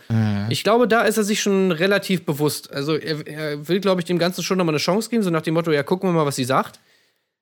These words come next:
Speaker 2: Aber ich glaube, das ist auch der Grund, oder es könnte zumindest ein Grund sein, warum er eben dieses, dieses Gina-Ding nicht einfach mal abschließt, wo man sich ja seit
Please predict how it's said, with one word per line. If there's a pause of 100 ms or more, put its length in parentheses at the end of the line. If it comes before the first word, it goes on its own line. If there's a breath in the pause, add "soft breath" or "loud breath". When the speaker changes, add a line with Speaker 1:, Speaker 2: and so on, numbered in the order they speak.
(140)
Speaker 2:
Aber
ich
glaube,
das
ist
auch
der
Grund,
oder
es
könnte
zumindest
ein
Grund
sein,
warum
er
eben
dieses,
dieses
Gina-Ding
nicht
einfach
mal
abschließt,
wo
man
sich
ja
seit